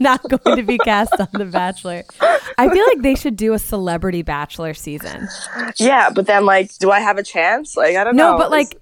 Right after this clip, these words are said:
Speaker 1: but, like, yeah, no, I feel like it would have to be, like, you would get people from, like, different,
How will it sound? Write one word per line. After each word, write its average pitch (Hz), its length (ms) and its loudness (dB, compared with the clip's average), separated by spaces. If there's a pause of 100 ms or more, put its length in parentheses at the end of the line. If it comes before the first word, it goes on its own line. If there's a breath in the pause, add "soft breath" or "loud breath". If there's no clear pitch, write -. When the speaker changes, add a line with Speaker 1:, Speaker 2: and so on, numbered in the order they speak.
(100)
Speaker 1:
but, 262 220 0
like, 285 260 2
yeah, 262 520 2
no, 277 220 6
I 285 120 6
feel 294 220 2
like 302 200 2
it 285 60 -4
would 277 120 0
have 254 200 -2
to 262 120 -6
be, 254 160 -4
like, 233 280 -4
you 240 180 -6
would 220 120 -6
get 233 220 -2
people 233 320 -2
from, 214 240 -6
like, 185 240 -6
different, 202 640 -6